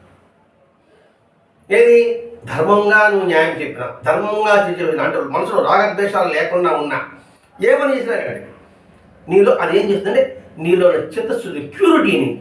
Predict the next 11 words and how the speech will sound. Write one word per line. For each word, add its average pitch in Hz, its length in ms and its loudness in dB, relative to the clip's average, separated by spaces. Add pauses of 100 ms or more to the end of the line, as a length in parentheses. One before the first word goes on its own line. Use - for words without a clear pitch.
(1040)
పెంచుతుంది. - 640 -6 (2500)
అంటే 254 160 2
ఇక్కడ 233 180 2
ఏమిటి, 233 260 4 (1080)
మమకారానికి 139 920 -4
నువ్వు 135 220 -4
తావివ్వలేదు. 117 520 -8 (3000)
అంటే - 220 0
మమకారం 202 500 2 (140)
పట్ల 175 220 -6 (360)
నువ్వు 202 200 2